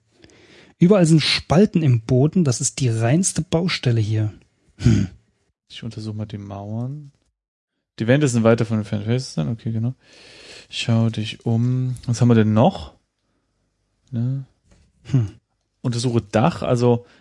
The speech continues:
Speaker 2: aha, das Dach ist so gut wie nicht vorhanden. Nur ein paar Balken liegen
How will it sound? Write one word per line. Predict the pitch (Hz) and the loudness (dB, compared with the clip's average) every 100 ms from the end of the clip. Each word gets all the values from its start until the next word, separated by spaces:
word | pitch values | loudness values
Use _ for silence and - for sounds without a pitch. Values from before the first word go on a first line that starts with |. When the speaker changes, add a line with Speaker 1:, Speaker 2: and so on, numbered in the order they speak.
| - | 0
Speaker 2:
aha, | 139 135 - - - | 2 2 0 -8 -2
das | 117 | 2
Dach | 165 175 | 2 2
ist | 156 - _ 87 95 | -2 -6 _ -20 -6
so | 127 | -2
gut | 127 156 127 | 0 2 2
wie | |
nicht | 123 143 - | 2 2 -2
vorhanden. | 117 110 127 - 101 | -2 2 0 -2 -2
Nur | 127 156 | 0 2
ein | 143 | 0
paar | 120 110 | -2 -2
Balken | 104 120 135 | 2 2 2
liegen | 120 110 135 143 139 | 0 0 -2 -2 -6